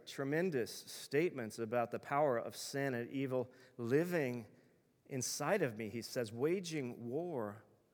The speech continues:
against my mind, taking me prisoner, keeping me from doing the things that I want to do." And it's very important we understand what Paul is saying here. Many misunderstand this about sin.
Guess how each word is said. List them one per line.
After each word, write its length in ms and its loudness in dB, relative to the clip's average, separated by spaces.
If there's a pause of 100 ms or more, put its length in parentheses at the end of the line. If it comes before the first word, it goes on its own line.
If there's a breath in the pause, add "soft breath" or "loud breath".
(460 soft breath)
against 420 -2
my 180 0
mind, 420 0
taking 460 0
me 140 -2
prisoner, 600 -2
keeping 480 -2
me 100 0
from 220 -4
doing 540 -2 (560 soft breath)
the 80 -8
things 380 0
that 160 4
I 100 2
want 260 0
to 100 -4
do." 440 -4 (1700)
And 100 0
it's 100 -2
very 220 4
important 420 2
we 120 2
understand 580 0
what 160 0
Paul 460 2
is 200 -4
saying 560 0
here. 180 -2
Many 380 -2
misunderstand 1000 -2 (440 soft breath)
this 240 -2
about 340 0
sin. 420 -4